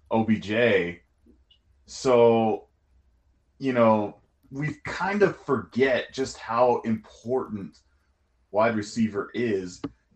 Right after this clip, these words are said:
And there are literally teams out there that could absolutely use Allen Robinson. Now, that's not <laughs> suggesting that Allen Robinson is a Cooper Kupp,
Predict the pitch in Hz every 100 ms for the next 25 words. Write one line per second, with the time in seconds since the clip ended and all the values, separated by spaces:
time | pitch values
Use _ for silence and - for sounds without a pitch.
0 | - 120 120 117 147 247 233 120 147 127
1 | 110 - 131 127 104 98 98 95 95 92
2 | - _ - 98 _ - 170 175 - -
3 | 131 139 135 - 123 117 113 107 95 104
4 | 113 101 90 85 - _ _ _ - 104
5 | 98 92 107 104 90 82 80 76 - _
6 | _ _ _ _ - 127 123 120 123 127
7 | 123 143 135 131 - 110 - - 113 -
8 | - 147 120 113 - 107 117 110 104 113
9 | 110 104 - 110 104 120 113 104 101 120
10 | 113 98 - 101 104 -